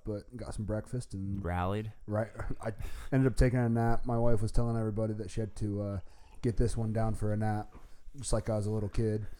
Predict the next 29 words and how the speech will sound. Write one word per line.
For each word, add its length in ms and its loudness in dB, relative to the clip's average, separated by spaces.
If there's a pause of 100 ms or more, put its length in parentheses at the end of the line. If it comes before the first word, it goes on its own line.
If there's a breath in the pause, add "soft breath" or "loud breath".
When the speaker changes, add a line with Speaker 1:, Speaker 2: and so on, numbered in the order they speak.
(180 loud breath)
Speaker 1:
<laughs> 680 4
So 360 2
Speaker 2:
Cole's, 520 4
Speaker 1:
that 100 -6
Speaker 2:
Cole's 220 4
Speaker 1:
was, 60 0
uh, 20 -4
Speaker 2:
going 280 6
to 180 0 (720)
fetch 220 0
his 200 -2
watch. 420 0
It's, 220 4
Speaker 1:
<laughs> 60 0
it's, 120 2 (280)
Speaker 2:
it's 360 2 (100)
Speaker 1:
it's 160 -10
Speaker 2:
just 220 0
Speaker 1:
been 180 4
Speaker 2:
beeping. 320 2
Speaker 1:
beeping 300 0 (1160 loud breath)
every 240 2
roughly 300 2
five 300 2
minutes 340 2
for 240 -2
the 80 -2
past 380 2 (120)
twenty. 360 -2